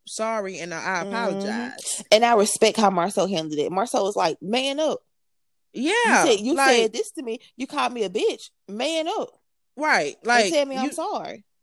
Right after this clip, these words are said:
Speaker 1: you said all those other words. So come
Speaker 2: Mm-hmm.
Speaker 1: on, spit it out. <laughs> And he just, like, was like,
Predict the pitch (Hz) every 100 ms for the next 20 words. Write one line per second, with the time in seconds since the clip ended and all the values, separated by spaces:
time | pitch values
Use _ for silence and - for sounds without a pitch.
0 | _ 220 311 320 262 247 226 208 208 349
1 | 359 254 196 190 170 - 220 196 220 233
2 | 320 349 220 311 185 - 254 311 269 254
3 | 262 - - 330 349 330 - - _ 285
4 | 381 415 349 285 240 226 220 190